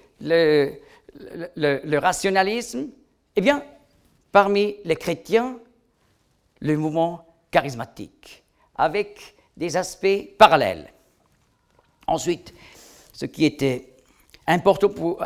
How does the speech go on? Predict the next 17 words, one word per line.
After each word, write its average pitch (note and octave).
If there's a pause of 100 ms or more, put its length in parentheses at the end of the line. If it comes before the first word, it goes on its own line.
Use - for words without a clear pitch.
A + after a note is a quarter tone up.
important F#3
pour, D#3
pour D3
la C#3+
jeunesse, F3 (300)
une E3
rupture E3
consciente -
avec C#3
les C3+
valeurs B2
traditionnelles. F2+ (1300)
On D#3
a E3+
dit E3+ (380)
perversion -
sexuelle. F#2